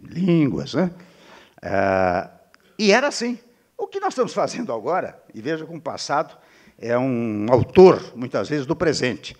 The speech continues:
O que nós estamos fazendo agora, de alguma maneira, é recuperar, eh, talvez arrevesadamente, mas estamos recuperando aquilo que havia, eh, no passado. E fizemos a reforma do ensino médio, a reforma, a, a chamada modernização da legislação trabalhista,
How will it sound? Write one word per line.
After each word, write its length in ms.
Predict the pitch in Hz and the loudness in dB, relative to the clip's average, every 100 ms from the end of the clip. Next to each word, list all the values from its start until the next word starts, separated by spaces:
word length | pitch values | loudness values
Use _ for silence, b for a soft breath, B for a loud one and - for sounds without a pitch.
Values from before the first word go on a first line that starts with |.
| b b b | b b b
O 80 | 127 | -14
que 100 | 220 | -8
nós 120 | 202 | -6
estamos 240 | 165 127 | -4 -4
fazendo 320 | 131 110 135 | -4 -6 -4
agora, 260 | 131 170 240 | -4 -2 -4
de 80 | 262 | -4
alguma 220 | 254 254 | -4 -4
maneira, 220 | 240 262 | -4 0
é 40 | 254 | 0
recuperar, 1040 | 226 285 285 262 226 170 139 180 175 - b b b - | 2 2 2 -2 2 2 4 2 -2 -16 b b b -18
eh, 100 | 104 | -18
talvez 720 | - 104 143 147 113 90 87 | -8 -6 -4 -4 -4 -12 -12
arrevesadamente, 920 | 90 101 123 98 85 117 147 214 240 | -8 -2 -2 -2 -6 -6 -4 -6 -6
mas 140 | 151 | -6
estamos 300 | 107 147 127 | -4 -4 0
recuperando 600 | 170 240 226 165 143 226 - b b b | 0 0 0 2 2 2 -4 b b b
aquilo 440 | 160 - 180 226 | 0 0 -2 -4
que 80 | 233 | -2
havia, 480 | 247 151 160 208 214 b b b b | -4 -4 -2 0 -2 b b b b
eh, 180 | - 160 | -8 -4
no 100 | 165 | -2
passado. 360 | 202 196 160 131 | -2 0 2 0
E 40 | |
fizemos 400 | - 254 190 214 | -2 2 2 0
a 40 | 220 | -4
reforma 340 | 214 196 202 | -6 -6 -8
do 60 | 190 | -8
ensino 260 | - 220 | -10 -10
médio, 260 | 180 165 160 | -2 -2 0
a 40 | |
reforma, 420 | 175 175 196 180 - b b | -2 -2 -6 -6 -14 b b
a, 240 | 127 120 | -4 -4
a 40 | 123 | -4
chamada 320 | - 156 156 | -6 -2 0
modernização 880 | 165 170 156 131 107 - 160 160 - b b b | 0 0 -2 -2 -4 -4 -4 -4 -6 b b b
da 100 | 117 | -8
legislação 480 | 127 120 113 - 120 | -6 -4 -6 -8 -10
trabalhista, 720 | 113 95 92 233 - - 92 | -10 -12 -10 -10 -10 -10 -12